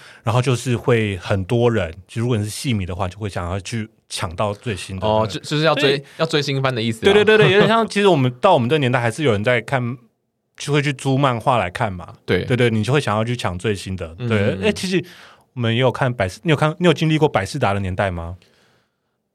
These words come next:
Speaker 2: 呃，还开着的时候有。
Speaker 1: OK，反正
Speaker 2: 对，对，但我没有，
Speaker 1: 对。
Speaker 2: 我没有进去过。
Speaker 1: 啊，那你真是错过一个很美好时光。
Speaker 2: 怎么样？怎么样？里面有什么？里面有什么？<laughs>
Speaker 1: 没有，就是很多电影。
Speaker 2: 哦。
Speaker 1: <laughs> 可是就是一部一部算钱这样子，跟现在 Netflix 也还是有差。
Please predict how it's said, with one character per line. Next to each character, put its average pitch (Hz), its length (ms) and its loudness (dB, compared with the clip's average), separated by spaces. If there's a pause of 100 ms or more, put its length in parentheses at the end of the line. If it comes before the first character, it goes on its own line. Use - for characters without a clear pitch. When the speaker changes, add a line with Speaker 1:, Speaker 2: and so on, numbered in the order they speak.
(540)
Speaker 2:
呃， 127 540 4
还 135 180 -2
开 156 220 0
着 139 140 -2
的 113 100 2
时 - 160 -6
候 117 140 0
有。 92 260 -4
Speaker 1:
OK， 104 480 -4
反 104 100 -8
正 120 120 0
Speaker 2:
对， 107 100 2
对， - 20 2
但 139 140 2
我 117 60 2
没 127 100 -2
有， 123 80 2
Speaker 1:
对。 - 60 -2
Speaker 2:
我 117 40 -2
没 139 60 -2
有 143 60 2
进 123 160 -4
去 117 40 -4
过。 95 320 -8 (420)
Speaker 1:
啊， 139 200 -6 (560)
那 123 80 -6
你 107 80 -4
真 90 140 -4
是 87 80 -6
错 117 160 -10
过 107 160 -4
一 - 20 -10
个 98 220 -4
很 98 280 -6
美 98 140 -4
好 95 160 -4
时 85 180 -14
光。 92 160 -6
Speaker 2:
怎 90 80 -6
么 101 80 -2
样？ 104 140 0 (100)
怎 95 80 -10
么 95 60 -8
样？ 98 60 -6
里 117 40 -2
面 135 120 0
有 135 40 2
什 127 120 -4
么？ 90 80 -6
里 95 80 -8
面 98 80 -4
有 98 80 -2
什 - 80 -14
么？ - 60 -10 (160)
<laughs> 143 120 4
Speaker 1:
没 135 140 0
有， 135 100 0
就 127 100 -8
是 131 80 -6
很 120 160 -4
多 107 120 -8
电 113 180 0
影。 98 60 -2 (360)
Speaker 2:
哦。 151 180 4
Speaker 1:
<laughs> - 40 -4
可 - 160 4
是 151 100 -6
就 147 160 0
是 139 60 -6
一 143 100 -4
部 139 220 2
一 113 100 0
部 123 200 2
算 120 200 2
钱 107 220 0
这 127 80 2
样 127 240 2
子， - 80 -2 (200)
跟 160 140 0
现 160 160 2
在 151 120 4
Netflix 131 300 0
也 113 60 0
还 104 80 -2
是 127 80 -4
有 98 140 -2
差。 98 320 -2